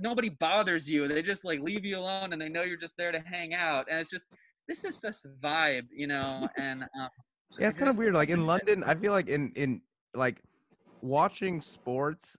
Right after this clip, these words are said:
Speaker 2: in a bar, it's kind of like a, an American thing. Like, in, in, in, like, Europe, a lot of times they, like, go to the pub just to hang out and talk. It's a place
Speaker 1: Yeah.
Speaker 2: of, like, uh,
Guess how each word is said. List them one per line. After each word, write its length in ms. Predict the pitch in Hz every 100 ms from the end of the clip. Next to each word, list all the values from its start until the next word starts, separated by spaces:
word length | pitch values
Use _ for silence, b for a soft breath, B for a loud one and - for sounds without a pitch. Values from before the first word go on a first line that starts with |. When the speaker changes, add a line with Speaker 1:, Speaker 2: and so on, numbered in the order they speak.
| -
Speaker 2:
in 140 | 120
a 40 | 117
bar, 480 | 90 110 120 135 151
it's 140 | 117
kind 220 | - 151 160
of 80 | 147
like 200 | 117 -
a, 280 | 92 85 -
an 140 | 104
American 520 | 107 101 120 123 117 92
thing. 180 | 92
Like, 160 | 90 87
in, 180 | 113 117
in, 300 | 117 120 78 113
in, 160 | 113
like, 200 | 107 104
Europe, 320 | 95 139 143 104
a 40 |
lot 180 | 113 131
of 60 |
times 200 | 135 131 113
they, 100 | 104
like, 260 | 101 90
go 140 | - 120
to 80 | 123
the 80 |
pub 300 | 92 107 98 92
just 200 | 113 -
to 60 |
hang 200 | 113 110
out 200 | 104 76
and 120 | 85 - -
talk. 260 | 110 - -
It's 160 | 90 -
a 40 |
place 240 | - 120
Speaker 1:
Yeah. 60 | 220
Speaker 2:
of, 240 | - - -
like, 160 | 95 - _ _ _ - - -
uh, 460 | 95 90 82 80